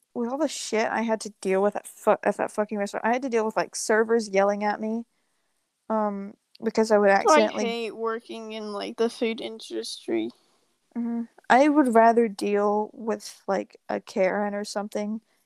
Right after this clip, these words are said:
Speaker 1: every now and then than
Speaker 2: Mm-hmm.
Speaker 1: deal with what I had to deal with at fucking Applebee's. Because every like, we had a ma-,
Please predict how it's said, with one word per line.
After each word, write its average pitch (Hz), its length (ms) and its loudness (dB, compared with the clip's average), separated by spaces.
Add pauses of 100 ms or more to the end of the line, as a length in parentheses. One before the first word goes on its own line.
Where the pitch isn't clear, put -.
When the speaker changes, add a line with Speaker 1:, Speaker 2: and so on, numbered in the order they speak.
(160)
Speaker 1:
every 220 300 4
now 196 260 0
and 208 140 -4
then 220 340 -2 (560)
than 226 180 4
Speaker 2:
Mm-hmm. 254 160 4
Speaker 1:
deal 214 260 2
with 208 200 -2
what 202 200 0
I 208 100 2
had 202 220 -2
to 202 100 -16
deal 196 200 -2
with 190 120 -6
at - 120 -10
fucking 196 500 -8
Applebee's. - 600 -8 (1300)
Because 208 480 4 (580)
every 302 880 0 (520)
like, 240 220 2
we 277 120 0
had 302 180 2
a 247 60 2
ma-, 208 380 0